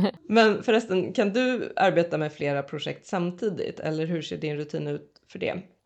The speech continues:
Speaker 1: Eh, ja, men, och, jag, jag föredrar det nog inte. Åtminstone inte om de är för lika. För ofta så är det ändå ett som är roligare. <laughs> Då gör jag klart det först.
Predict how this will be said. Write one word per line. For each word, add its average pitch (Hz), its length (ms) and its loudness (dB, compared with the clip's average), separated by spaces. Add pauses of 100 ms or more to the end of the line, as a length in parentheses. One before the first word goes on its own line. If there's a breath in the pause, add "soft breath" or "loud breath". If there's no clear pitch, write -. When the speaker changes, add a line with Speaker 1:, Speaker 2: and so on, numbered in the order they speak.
Speaker 1:
Eh, 190 320 2
ja, 233 320 6
men, 254 140 6
och, 254 180 4
jag, 247 240 4
jag 247 120 4
föredrar 262 400 4
det 320 100 4
nog 180 180 6
inte. 175 340 2
Åtminstone 220 440 4
inte 226 180 4
om 180 120 4
de 180 140 6
är 170 300 4
för - 160 0
lika. 185 520 2
För 208 120 0
ofta 240 300 2
så 262 80 4
är 220 80 8
det 190 60 6
ändå 175 200 4
ett 165 120 2
som 165 160 2
är 165 40 6
roligare. 185 420 6
<laughs> 180 40 4
Då 226 80 8
gör 196 180 8
jag 170 100 2
klart - 240 0
det 170 120 2
först. 190 320 -2